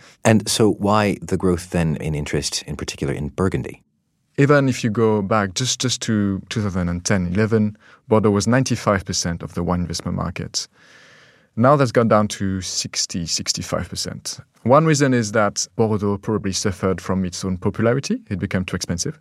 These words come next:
Speaker 2: Secondly, the main buyers of Bordeaux, among which during the early two thousand and tens, Asian buyers, especially Chinese, were, were quite prominent.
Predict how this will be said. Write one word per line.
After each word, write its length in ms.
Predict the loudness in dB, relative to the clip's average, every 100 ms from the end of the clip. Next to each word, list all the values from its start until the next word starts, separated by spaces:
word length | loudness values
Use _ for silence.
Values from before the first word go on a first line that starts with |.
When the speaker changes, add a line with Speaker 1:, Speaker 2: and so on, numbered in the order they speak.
| _
Speaker 2:
Secondly, 840 | -4 2 2 4 2 2 2 2 -2 -2
the 100 | 2
main 240 | 4 4
buyers 320 | 6 4 4
of 180 | 0 2
Bordeaux, 460 | 2 2 2 0 -2 _ -2
among 260 | 0 2
which 520 | 2 0 -2 -4 -6 -10 _
during 180 | -2 0
the 180 | 0 0
early 260 | 2 2 0
two 160 | -2
thousand 360 | 0 2 2 0
and 140 | -2
tens, 340 | 0 0 0 -4 -12 -20 -20 -20 -6 0
Asian 480 | 2 4 2 0 -6 -4
buyers, 360 | 0 2 0
especially 320 | -4 -4 -2
Chinese, 500 | 2 2 2 2 0
were, 280 | 0 0 0
were 120 | -2
quite 180 | -2 0
prominent. 400 | 2 2 2 -2